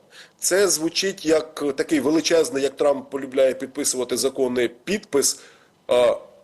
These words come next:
ми виявилися агресивними невігласами, у нас нічого не вийшло, ми виявилися неуками, наших, е, кваліфікацій, досвіду і уявного авторитету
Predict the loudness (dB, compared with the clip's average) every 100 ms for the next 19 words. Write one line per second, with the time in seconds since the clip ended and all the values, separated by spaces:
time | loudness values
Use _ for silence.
0 | _ 0 2 4 4 4 2 0 0 2
1 | 2 2 2 -2 -2 -2 -4 -4 -4 -4
2 | -2 0 0 0 0 -2 -4 -8 -2 -2
3 | -2 -6 -4 -4 -2 0 0 0 -4 -6
4 | -8 -20 -10 -2 0 2 2 4 2 0
5 | 0 0 2 4 4 2 0 0 -2 -4
6 | -20 -20 -20 _ -2 0 0 -2 -4 -4
7 | 0 0 2 0 0 -2 2 2 2 -4
8 | -6 -2 0 2 0 -4 -6 -8 -8 _
9 | -8 -2 0 0 -4 _ _ _ _ -4
10 | -2 2 2 2 2 0 0 0 -2 -4
11 | _ _ -4 -2 0 0 0 2 2 2
12 | -2 -6 -6